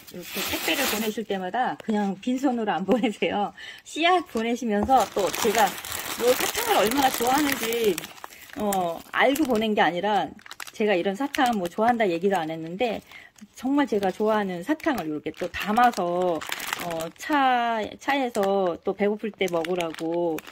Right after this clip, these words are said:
음, 이렇게 또 사탕도 보내주셨어요. 그래가지고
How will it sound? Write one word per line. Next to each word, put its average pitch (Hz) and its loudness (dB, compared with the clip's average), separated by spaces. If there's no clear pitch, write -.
음, 165 -8
이렇게 165 -8
또 - -12
사탕도 320 0
보내주셨어요. 185 -4
그래가지고 - -4